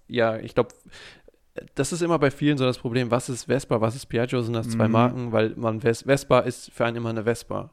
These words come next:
Speaker 1: und keine
Speaker 2: Ja.
Speaker 1: Piaggio, deshalb, äh,
Speaker 2: Ich
Speaker 1: fand
Speaker 2: glaub,
Speaker 1: ich
Speaker 2: da sind
Speaker 1: interessant
Speaker 2: sie
Speaker 1: zu
Speaker 2: sich aber
Speaker 1: wissen.
Speaker 2: selber, sind, Entschuldigung, sind sie sich selber nicht so einig, weil ich hab jetzt auch
Speaker 1: <laughs>
Speaker 2: ein,
Speaker 1: Ja, das stimmt.
Speaker 2: hab's jetzt auch ein Plakat, ich wollte rausfinden, was der Neupreis von der Ciao war, ich hab's nicht rausgefunden,
Speaker 1: Mhm.
Speaker 2: Spoiler, und da war ein Werbeplakat, da hieß es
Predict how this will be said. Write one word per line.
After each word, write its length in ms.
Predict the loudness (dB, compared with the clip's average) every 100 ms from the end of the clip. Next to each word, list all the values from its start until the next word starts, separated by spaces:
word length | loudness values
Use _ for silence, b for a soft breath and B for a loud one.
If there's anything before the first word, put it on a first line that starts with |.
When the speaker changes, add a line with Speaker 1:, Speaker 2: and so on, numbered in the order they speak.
| -18
Speaker 1:
und 400 | -14 -12 -12 -8
keine 240 | -6 -4
Speaker 2:
Ja. 80 | -2
Speaker 1:
Piaggio, 440 | -2 -2 -4 -6 -6
deshalb, 440 | -12 -8 -8 -8 -14 b b b b b b b
äh, 80 | -6
Speaker 2:
Ich 100 | 0
Speaker 1:
fand 20 |
Speaker 2:
glaub, 160 | 4 6
Speaker 1:
ich 60 | 6
Speaker 2:
da 80 |
sind 60 | 2
Speaker 1:
interessant 140 | 2
Speaker 2:
sie 80 | 2
Speaker 1:
zu 100 | 2 4
Speaker 2:
sich 100 | 4
aber 140 | 4
Speaker 1:
wissen. 120 | 4
Speaker 2:
selber, 360 | 4 6 4 4
sind, 300 | -6 -10 -10
Entschuldigung, 420 | -8 -6 -2 -2
sind 80 | -2
sie 120 | -2
sich 100 | -2
selber 240 | 2 4 2
nicht 120 | 0
so 80 | -2
einig, 200 | -2 0
weil 80 |
ich 100 | 2
hab 80 | 2
jetzt 140 | 4 4
auch 120 | 6
Speaker 1:
<laughs> 20 |
Speaker 2:
ein, 80 | 6
Speaker 1:
Ja, 100 | 4
das 180 | 0 -4
stimmt. 320 | -6 -6 -8 -4
Speaker 2:
hab's 220 | 0 2 2
jetzt 160 | 4
auch 80 | 4
ein 100 | 2
Plakat, 560 | 0 2 4 4 0 -12 -10
ich 140 | 2
wollte 340 | 4 4 0 4
rausfinden, 420 | 4 4 2 2
was 120 | 2
der 100 | 4
Neupreis 420 | 4 4 4 0
von 140 | 2 -2
der 80 | -2
Ciao 260 | 0 0
war, 100 | 0
ich 60 | -2
hab's 140 | -4
nicht 100 | -4
rausgefunden, 500 | -2 -4 -4 -2 -2
Speaker 1:
Mhm. 140 | -4 -8 -18
Speaker 2:
Spoiler, 440 | -6 0 2 2 B B B B -8
und 440 | 0 0 2 4
da 100 | 6
war 100 | 6
ein 120 | 6
Werbeplakat, 680 | 6 4 2 -4 0 0 0
da 60 |
hieß 220 | 0 0 -4
es 200 | -6